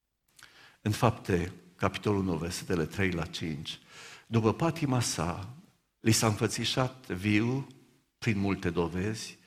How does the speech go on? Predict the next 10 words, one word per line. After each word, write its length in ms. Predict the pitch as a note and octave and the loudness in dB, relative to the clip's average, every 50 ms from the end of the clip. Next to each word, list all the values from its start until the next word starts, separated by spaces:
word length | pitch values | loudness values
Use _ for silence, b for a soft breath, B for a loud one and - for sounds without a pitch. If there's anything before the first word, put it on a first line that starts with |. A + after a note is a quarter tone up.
| b b b b | b b b b
arătându-li 720 | - A2+ G#2 G#2+ G#2 - - C3+ C3 C3+ C3+ C3+ C3 B2+ | 4 6 8 8 6 4 2 0 0 2 2 2 2 2
se 260 | B2 - - A2 A2 - F2+ | 0 0 0 0 -2 -2 -2
deseori 960 | F#2+ D3+ E3 D#3 - - C3+ A2+ - - E2+ E2 D2 D2+ G2 B2 C#3+ C3+ - - b b b b b b b b _ _ | 2 2 4 4 2 0 0 -2 0 0 0 2 2 0 0 -2 -4 -6 -8 -14 b b b b b b b b _ _
și 180 | - - - A2 | -6 -2 -2 0
vorbind 480 | F#2+ G2 F#2 F2+ F#2 A2+ C3 B2+ C3+ C3 | 2 2 2 2 2 -2 -2 -2 -2 -6
cu 200 | - B2+ A#2 A2+ | -4 -4 -2 -2
ei 480 | G2+ F2+ F2 E2+ F#2 G2 G#2+ G#2+ - b b b b b b b _ _ _ _ _ _ _ _ _ _ _ _ _ | 0 0 0 0 -2 -2 -4 -6 -8 b b b b b b b _ _ _ _ _ _ _ _ _ _ _ _ _
despre 560 | - G#2+ C3 C3 - - - - C3 C3 C3 B2+ | 4 6 6 6 6 0 -2 -2 0 0 0 0
lucrurile 440 | A#2 G2+ G2 G2 - A2 G#2+ G#2 G2 | 0 0 0 0 0 -2 -2 -2 -2
privitoare 760 | - - F#2+ G2 F#2 F2+ - F2+ F2 E2+ F2 F2 F#2+ F#2+ | -2 -4 -6 -6 -6 -6 -4 -2 -2 -2 -4 -6 -8 -8